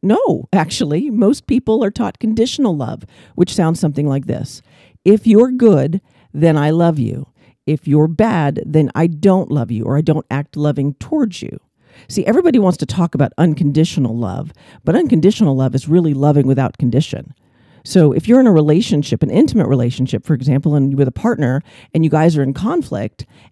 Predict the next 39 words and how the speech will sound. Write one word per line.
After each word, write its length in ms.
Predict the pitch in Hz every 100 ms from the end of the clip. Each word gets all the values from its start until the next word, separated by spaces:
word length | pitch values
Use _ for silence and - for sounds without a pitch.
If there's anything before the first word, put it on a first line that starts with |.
| -
and 320 | 170 165 160
maybe 220 | 175 208
you're 180 | 196 165
in 160 | 160 151
conflict 420 | 180 170 175 165
and 120 | 165
you 60 | 156
don't 160 | 156 -
say, 160 | 170
"I 100 | 160
love 240 | 160 180 175
you," 300 | 98 - -
but 300 | 123 143 -
you 200 | 143 156
know, 240 | 160 160 143
in 80 |
fact, 360 | - 156 131 -
you 80 | 147
really 280 | 151 143 139
deep 260 | 135 -
down 240 | 117 104 123
do. 380 | 160 185 - - _ _ _ _ _ _ -
But 220 | 175 - _ -
really, 300 | 180 330 214
at 60 | 180
the 100 | 170
end 140 | 170
of 40 |
the 60 | 143
day, 220 | 160 165 -
unconditional 640 | 208 240 160 175 185 143
love 240 | 151 165
means 360 | 151 135 139 131 _ _ _
that 180 | 160 -
you're 80 | 196
gonna 160 | 208
love 200 | 180 165
them 260 | 156 151 156 _ _
anyway 480 | 160 147 101 - -